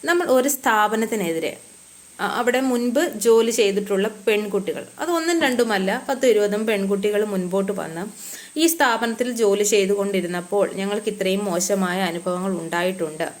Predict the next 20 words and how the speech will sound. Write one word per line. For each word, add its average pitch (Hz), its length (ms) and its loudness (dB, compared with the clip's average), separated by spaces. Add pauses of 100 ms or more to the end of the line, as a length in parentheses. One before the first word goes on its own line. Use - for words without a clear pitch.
(120)
എന്നും 240 260 -4
പറഞ്ഞ്, 175 340 -2 (420)
ആ, 262 160 2
ഡീറ്റെയിൽസ് 269 560 2
ഉൾപ്പെടെ, 190 400 -2 (400)
വോയിസ് 190 380 0
റെക്കോർഡും 190 540 0
അല്ലെങ്കിൽ 185 380 -2 (360)
അതിൻ്റെ 185 260 0
സ്ലിപ്പും 190 420 -2
കാര്യങ്ങളും 190 380 0
ഒക്കെ 247 200 -2
ഉൾപ്പെടെ 262 420 2
ഇവർ 220 260 2
വന്നുകൊണ്ട് 190 540 0
കാണിക്കുമ്പോഴത്തേക്കും 180 1120 -2
നമ്മുടെ 320 240 0
നിയമ 247 460 0 (280)
ന്യായ 185 360 0
വ്യവസ്ഥ 170 500 -2